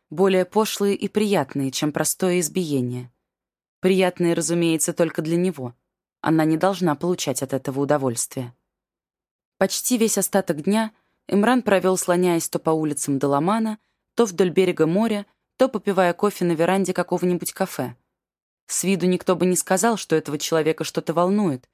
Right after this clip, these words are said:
что в груди его кипит вулкан гнева, который не удается потушить ни эспрессо, ни стелящимся под ноги волнам. Имран специально решил не возвращаться в отель,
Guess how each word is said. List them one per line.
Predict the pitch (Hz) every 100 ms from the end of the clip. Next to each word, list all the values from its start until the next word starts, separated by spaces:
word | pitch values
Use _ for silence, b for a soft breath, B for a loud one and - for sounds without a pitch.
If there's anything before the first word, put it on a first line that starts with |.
| _ _
что | - -
в | 160
груди | 156 180 156 185
его | 170
кипит | 175 175 185 180
вулкан | 165 175 180 175
гнева, | 165 202 220 147
который | - 143 151 156
не | 160
удается | 156 165 185 208 -
потушить | - 147 147 - 147 147
ни | 143
эспрессо, | 139 - 175 208 - 202 185 _ _ _ _ _
ни | 196
стелящимся | 196 - 208 185 - 185 -
под | - 180
ноги | 180 175 180
волнам. | 170 143 127 127 123 _ _ _ _ _ _ -
Имран | 170 175 180
специально | - 175 - 233 202
решил | 160 - 165
не | 156 156
возвращаться | 156 160 - 220 - 160
в |
отель, | 156 160 143